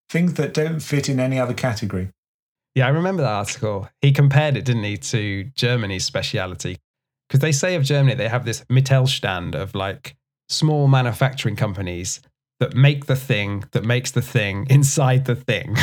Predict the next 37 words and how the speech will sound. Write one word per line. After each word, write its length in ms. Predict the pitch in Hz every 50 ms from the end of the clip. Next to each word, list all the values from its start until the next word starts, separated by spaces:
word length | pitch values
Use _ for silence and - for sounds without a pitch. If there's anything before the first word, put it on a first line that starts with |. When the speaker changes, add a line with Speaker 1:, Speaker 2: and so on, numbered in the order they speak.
| 120 - -
Speaker 2:
<laughs> 220 | - 233 - - 294
which 260 | 247 143 139 - -
kinda 220 | - 294 294 285
does 260 | 220 240 226 202 147
sum 180 | - 196 170 156
up 120 | 143 127
the 60 | 135 135
German 280 | 131 135 123 127 120
economy. 560 | 120 131 - 127 113 101 92 90 101 110 135 - _ _ _ _ _ _ _ _ _ _
It's 60 | -
a 60 | 147 143
patchwork 520 | - 165 160 143 - - 147 139 135 135
of 100 | 131 127
these 160 | 131 123 120
companies, 720 | - 143 135 127 120 127 107 101 92 98 101 - - - _ _ _ _ _ -
and 120 | - 123 123
it 80 | 123
all 160 | 131 139 131
feeds 320 | 135 135 135 123 110 - -
together 320 | - 123 110 110 95 98
to 120 | 98 - 101
make 220 | 98 98 - 139
cars 420 | - 110 95 85 92 - - - _ _ _ _ _ _ _ _ _ _ _ _ _ -
and 140 | - 104 101
industrial 480 | 92 95 107 101 - - - 107 101 98
machines. 600 | 101 95 - - 101 92 90 92 - - - _ _ _ _ _ _ _ _ _ -
Speaker 1:
But 100 | - 135
that's 160 | 170 180 -
the 60 | 208
kind 160 | 180 165 151 131
of 60 | 123
ecosystem 720 | 139 143 135 - - 123 117 - 127 117 110 - 113 110
you 80 | 113
want 200 | 117 127 123 113 -
to 100 | - 101
foster 440 | - 131 135 135 - - - - 101
and 400 | 98 104 104 110 113 110 104